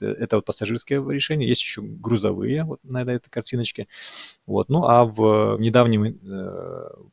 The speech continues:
по, по недавней же информации всего уже транспортных, э, видов транспорта уже семнадцать. Вот, ну и об этом мы чуть позже тоже, э, поговорим.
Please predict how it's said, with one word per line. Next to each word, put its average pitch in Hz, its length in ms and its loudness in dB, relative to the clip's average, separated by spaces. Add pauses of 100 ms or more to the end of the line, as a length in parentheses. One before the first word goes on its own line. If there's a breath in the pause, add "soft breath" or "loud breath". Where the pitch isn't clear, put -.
по, 98 100 -2
по - 100 -2
недавней 107 380 4
же 98 80 0
информации 120 460 -2
всего 110 280 0
уже 117 140 -2
транспортных, - 680 -10
э, 92 400 -10 (120)
видов 113 340 2
транспорта 123 480 0
уже 107 340 -4
семнадцать. - 640 -2 (640 loud breath)
Вот, 92 180 -4
ну 143 120 0
и 117 40 2
об 101 100 0
этом 104 180 -2
мы 98 60 0
чуть - 160 -12
позже 107 160 -8
тоже, 98 220 -6 (240)
э, 92 80 -12
поговорим. 95 540 -6